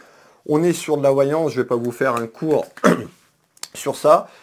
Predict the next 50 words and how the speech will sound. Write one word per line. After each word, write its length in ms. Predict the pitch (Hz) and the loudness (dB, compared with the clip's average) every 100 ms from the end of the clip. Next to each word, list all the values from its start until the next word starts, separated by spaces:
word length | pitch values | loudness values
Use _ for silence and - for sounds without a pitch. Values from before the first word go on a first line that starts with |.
| _ | _
mais 140 | 113 | -6
j'essaierai 400 | 117 143 156 165 | -4 -4 0 2
de 40 | 151 | 0
vous 60 | |
poster 320 | 139 160 - 160 | -4 -8 -6 -6
une 140 | 147 | -6
petite 300 | 147 139 147 | -8 -10 -8
vidéo, 580 | 147 143 135 139 147 151 | -6 -2 -2 0 0 0
euh, 720 | 123 117 113 110 107 107 104 | 0 -2 -6 -10 -10 -12 -10
de 80 | 110 | -10
confrères 360 | 135 123 143 | -10 -8 -6
ou 60 | 139 | -6
consoeurs 400 | 135 131 - 143 | -6 -10 -8 -8
qui 100 | - | -8
parlent 200 | 120 113 | -6 -4
beaucoup 340 | 131 151 175 | -6 -10 -10
de 60 | 151 | -8
la 80 | 127 | -4
loi 160 | 117 | -2
d'attraction 500 | 127 127 135 131 139 | -2 -2 -6 -8 -8
et 60 | 135 | -8
tout 120 | 127 | -8
ça. 220 | - 165 185 - _ | -6 -6 -6 -14 _
Moi, 200 | 107 127 | -6 -4
malheureusement, 420 | 127 120 113 123 | -2 -2 -4 -4
j'ai 140 | 131 107 | -8 -10
pas 200 | - 135 | -4 -4
le 80 | - | -4
temps, 220 | 143 151 151 - - | -6 -6 -8 -18 -10
euh, 140 | 98 | -8
de 100 | 98 | -6
faire 200 | 107 117 | -6 -8
ça, 200 | - 156 - _ | -6 -8 -10 _
mais 160 | 110 123 | -6 -4
j'essaierai, 580 | 139 156 170 147 165 156 | -2 -2 0 2 4 2
si 220 | - 139 | -2 -8
je 100 | 143 | -8
peux, 460 | 135 143 151 131 123 | -6 -6 -2 -2 -4
euh, 40 | |
ce 140 | - | -6
week-end, 400 | 127 127 131 151 135 | -10 -8 -2 0 0
euh, 120 | 120 - | -4 -4
de, 400 | 120 127 120 117 | -4 -2 -2 -4
de 140 | 120 | -4
vous 180 | 120 127 | -8 -8
mettre, 240 | 127 143 | -6 -6
de 80 | 135 | -6
vous 140 | 117 113 | -10 -6
balancer, 480 | 123 117 - 139 | -6 -6 -8 -6
euh, 100 | 123 | -6